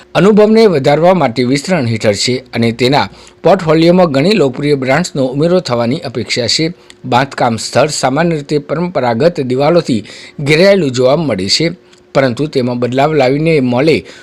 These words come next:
મુંબઈ સ્થિત એજન્સી નાસા એક્સપી સાથેના સહયોગમાં નવીન અને પર્યાવરણને અનુકૂળ કલાકૃતિનું સર્જન કર્યું છે. આ કલાકૃતિ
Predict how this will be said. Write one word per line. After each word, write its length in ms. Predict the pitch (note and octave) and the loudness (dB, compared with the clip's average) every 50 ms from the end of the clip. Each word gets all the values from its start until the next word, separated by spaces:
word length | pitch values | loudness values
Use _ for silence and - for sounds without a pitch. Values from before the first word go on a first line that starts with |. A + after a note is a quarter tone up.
| - _ - | -16 _ -2
મુંબઈ 320 | D3 D3+ E3+ F#3 G3+ G#3 | 0 2 4 6 4 4
સ્થિત 260 | G3+ - - G3 A3 A3+ | 4 2 0 0 0 2
એજન્સી 540 | F3+ D#3 B2 D#3+ F#3 F#3 - - G3 C#3+ G2 - - - - - - _ - | 0 0 2 2 0 0 0 0 -2 -2 -4 -6 -10 -20 -20 -20 -16 _ -4
નાસા 420 | A#2+ B2+ C#3 D#3 D3+ - G3 G3 - | 0 0 0 2 2 2 2 2 0
એક્સપી 400 | D3 C#3+ - - - F#3+ F#3+ - - | -2 -4 -4 -2 -2 -2 -2 0 0
સાથેના 440 | C#3 B2 - D#3 C#3+ C#3+ C3+ C3 | -2 -2 -2 -2 -2 -2 -2 -2
સહયોગમાં 500 | - C#3 B2 C3 D3+ E3 E3+ F3+ F3+ E3+ | 0 0 2 2 2 2 2 0 2 2
નવીન 300 | C#3+ C#3 D#3+ F#3+ G3+ - D3 | 2 2 2 2 0 0 0
અને 140 | C#3+ D3 B2 G2+ - - - - _ _ | -2 -2 -2 -4 -6 -12 -20 -20 _ _
પર્યાવરણને 460 | - D3 E3+ G3+ A3 A3 G#3+ G3 F#3+ F3 - | 0 2 4 4 4 4 4 2 2 0 0
અનુકૂળ 420 | C#3 D3 F#3+ F#3 - D3+ C#3 C#3 C#3 | 0 0 0 0 0 -2 -4 -2 -2
કલાકૃતિનું 640 | - D#3 E3+ F#3 F#3 - C#3 A#2+ - D#3+ F3 F#3 F3 | 0 0 0 0 -2 -4 -8 -6 -4 -2 -2 -2 -2
સર્જન 340 | - B2 G#2+ G#2+ B2+ C#3 E3 | -2 -4 -2 -2 -4 -4 -4
કર્યું 400 | F3+ - - G#2 F2+ F#2 F#2 - | -4 -4 -4 -4 -2 -2 -2 -2
છે. 180 | - C#3 C3+ B2+ - _ _ _ _ - | -2 -2 -2 -4 -8 _ _ _ _ 0
આ 120 | E3+ A3+ | 0 2
કલાકૃતિ 520 | A3+ - F#3 F3 F3 D3+ - D#3+ D#3+ F3+ | 2 4 4 2 2 0 -2 -4 -2 0